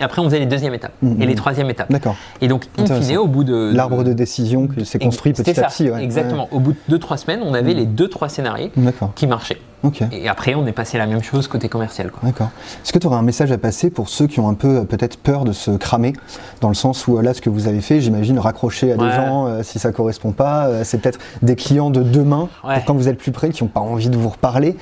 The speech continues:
Speaker 2: Ça, c'est une peur que je retrouve pas mal parmi les
Speaker 1: Ouais.
Speaker 2: entrepreneurs qu'on accompagne, surtout en B two B, parce que les clients sont peut-être un peu plus rares et un peu
Speaker 1: Ouais.
Speaker 2: plus malléables qu'en B two C.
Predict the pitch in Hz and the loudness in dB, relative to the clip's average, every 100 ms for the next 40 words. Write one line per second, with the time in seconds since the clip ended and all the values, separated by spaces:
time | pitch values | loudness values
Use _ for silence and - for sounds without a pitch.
0 | - - - 156 160 139 175 180 - 120 | -14 -12 -2 2 4 4 2 0 0 0
1 | 131 - 147 - 139 160 139 127 123 127 | 0 0 -2 2 2 2 0 2 2 0
2 | - 127 143 143 151 139 123 131 143 165 | -2 -2 0 0 0 -2 0 -2 -2 -2
3 | 151 - - - 135 175 151 143 170 185 | -6 -12 -8 -2 0 2 2 0 0 0
4 | 151 - 127 - - 135 135 123 120 - | 0 -2 -2 -2 0 -2 0 -2 -2 -6
5 | - - 123 127 123 127 131 123 151 117 | -18 -2 0 2 2 2 2 2 2 0
6 | 117 113 139 139 131 131 131 135 135 147 | 0 0 0 2 2 2 2 2 2 2
7 | 123 117 127 120 - 127 208 | -2 -2 -4 -4 -6 -4 -2